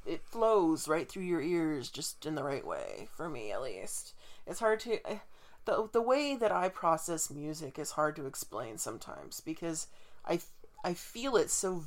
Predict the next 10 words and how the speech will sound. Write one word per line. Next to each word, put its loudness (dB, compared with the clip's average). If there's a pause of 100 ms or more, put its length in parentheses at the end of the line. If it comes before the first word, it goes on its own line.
viscerally 2
sometimes 0 (400)
that 4
it's 0
hard 6
to 0
put -2
it 2
into -2
words. -4